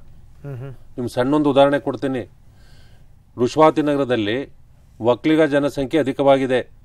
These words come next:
Speaker 2: ಒಕ್ಕಲಿಗ ಜನಸಂಖ್ಯೆ ಬಿಟ್ಟು ನೇಕಾರಿದ್ದಾರೆ.
Speaker 1: ಹ್ಮ್.
Speaker 2: ನನ್ನ ವಿರುದ್ಧ ನಿಂತಿರ್ತಕ್ಕಂಥ ಬಿ ಜೆ ಪಿ ಅಭ್ಯರ್ಥಿ ನೇಕಾರ ಇದ್ರು,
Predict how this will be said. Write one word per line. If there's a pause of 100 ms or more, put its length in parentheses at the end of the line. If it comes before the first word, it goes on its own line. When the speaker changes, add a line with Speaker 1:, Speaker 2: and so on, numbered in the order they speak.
(320)
Speaker 2:
ಒಕ್ಕಲಿಗ
ಜನಸಂಖ್ಯೆ
ಬಿಟ್ಟು
ನೇಕಾರಿದ್ದಾರೆ.
Speaker 1:
ಹ್ಮ್. (420)
Speaker 2:
ನನ್ನ
ವಿರುದ್ಧ (600)
ನಿಂತಿರ್ತಕ್ಕಂಥ
ಬಿ
ಜೆ
ಪಿ
ಅಭ್ಯರ್ಥಿ
ನೇಕಾರ
ಇದ್ರು,